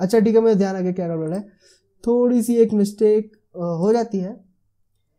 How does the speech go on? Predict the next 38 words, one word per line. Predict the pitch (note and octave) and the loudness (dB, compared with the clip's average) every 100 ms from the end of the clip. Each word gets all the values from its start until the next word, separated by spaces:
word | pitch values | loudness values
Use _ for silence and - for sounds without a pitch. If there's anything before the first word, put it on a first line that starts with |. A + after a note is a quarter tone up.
| _ _ | _ _
यहाँ | D#3+ F#3 A#3 B3+ | -4 0 0 -2
क्या | C#4 | -2
करेंगे, | B3+ A#3+ A#3+ | -2 -2 -2
हमें | B3 A#3+ A#3 | -2 -4 -4
आई | G#3 G#3+ | 0 0
का | A3 | 2
इंक्रीमेंट | A#3 A3 A3 A3 A#3+ - | 0 0 -2 -4 -6 -8
हर | F#3+ G3+ | -6 -4
बार | D#3 E3 G3 | -2 -2 -4
करना | F#3 E3 D3+ | -6 -8 -10
है, | B2+ B2 _ _ _ _ - | -12 -16 _ _ _ _ -2
चाहे | E4 A3+ A#3 G#3+ A#3 C#4+ - _ _ - | 0 0 2 2 2 -2 -14 _ _ 2
वो | E3+ A3 D4 - G#3+ | 4 6 4 0 -4
स्टोरेज | G#3 B3 B3+ B3 B3+ | 0 0 2 0 -4
हाउस | G#3 A3 A3 | -2 -2 0
में | B3 A3 | -2 -4
हो | - G3 B3 C4+ - - | -2 0 0 -4 -12 -6
चाहे | B3+ C4 | -4 -2
ना | A3 | -4
हो, | D3 B2+ B2 _ _ _ G#3+ | -6 -8 -10 _ _ _ -2
क्योंकि | A3 A#3+ | 2 2
हमें | A#3 | 0
आई | B3+ F#3+ G#3 | -4 0 0
की | G#3 | 2
वैल्यू | A#3+ G#3+ G#3 G#3+ | 0 2 2 0
को | B3 | -2
हर | G#3 | -2
बार | G3+ A3 | -2 0
बढ़ाना | F#3 F#3+ G3+ G#3 | 0 -2 -4 -4
है, | G#3+ | -4
हमें | A3 | -2
लूप | G3+ G3+ G3+ | 0 0 -2
से | - F#3+ | -2 -2
डील | F#3 F3 | -2 -4
करना | D#3+ C3+ | -6 -10
है, | A2 - _ _ _ _ _ _ _ _ _ _ _ - - _ _ _ C4+ | -12 -18 _ _ _ _ _ _ _ _ _ _ _ -20 -20 _ _ _ -4
ठीक | C#4 | 0
है। | A3 | -2